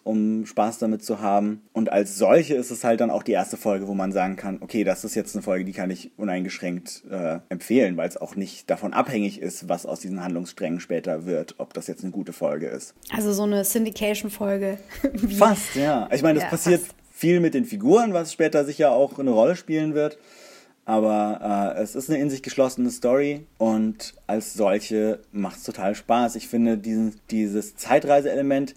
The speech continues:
Speaker 1: hatten wir zwar in Star Trek schon. Es gibt die Folge Cause and Effect aus Next Generation, die sehr ähnlich funktioniert, wo,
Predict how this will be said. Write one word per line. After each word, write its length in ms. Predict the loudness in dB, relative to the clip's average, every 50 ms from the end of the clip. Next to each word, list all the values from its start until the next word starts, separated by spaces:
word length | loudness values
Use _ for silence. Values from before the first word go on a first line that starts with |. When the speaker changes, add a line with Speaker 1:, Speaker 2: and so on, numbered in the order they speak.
| -20 -10
Speaker 1:
hatten 320 | -4 -4 -2 0 2 2 2
wir 80 | 2
zwar 240 | 2 2 0 0 0
in 80 | 0 -4
Star 240 | 0 2 2 2
Trek 180 | 2 0 -4 -4
schon. 200 | 0 0 2 2
Es 120 | 0 -2
gibt 220 | -6 -10 -10 -10 -14
die 60 | -14
Folge 420 | -6 2 4 4 4 4 2 0
Cause 400 | -2 0 2 4 4 4 4 2
and 100 | 0 -2
Effect 460 | -2 0 0 0 0 0 -2 -10 -8 -2
aus 240 | -2 -2 -2 0
Next 240 | -2 -4 -4 -4 -2
Generation, 580 | 0 2 4 4 4 2 2 -2 -4 -6 -6 -4
die 200 | -4 -2 -2 2
sehr 180 | 4 4 4
ähnlich 260 | 4 2 0 0 -2 -4
funktioniert, 640 | -6 -6 -4 -2 0 2 4 4 2 2 0 -8 _ _ _ _ -8
wo, 560 | -6 -4 0 2 2 4 4 4 2 0 -2